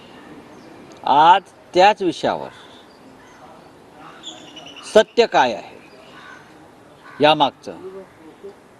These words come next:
हे दरोडे कसे टाकण्यात आले,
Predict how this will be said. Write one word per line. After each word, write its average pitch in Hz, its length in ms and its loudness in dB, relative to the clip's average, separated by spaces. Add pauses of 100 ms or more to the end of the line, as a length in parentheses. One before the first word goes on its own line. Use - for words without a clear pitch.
(1120)
हे 160 60 -4
दरोडे 160 400 2
कसे 190 280 -2
टाकण्यात 143 420 0
आले, 82 220 -10